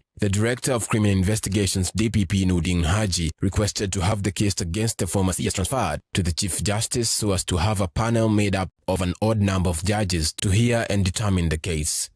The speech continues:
This request by D P P Haji came after Rotich accused him of being selective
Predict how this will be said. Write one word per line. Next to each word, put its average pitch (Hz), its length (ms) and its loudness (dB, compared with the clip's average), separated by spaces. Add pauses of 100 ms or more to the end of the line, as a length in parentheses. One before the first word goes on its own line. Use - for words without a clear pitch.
(140)
This 110 300 0
request 104 360 0
by 101 80 0
D 107 160 2
P 101 140 2
P 104 100 2
Haji 98 360 2
came 98 280 0
after 95 280 -2
Rotich 113 380 0
accused - 380 -2
him 95 140 2
of 87 160 0
being 107 240 2
selective 110 680 0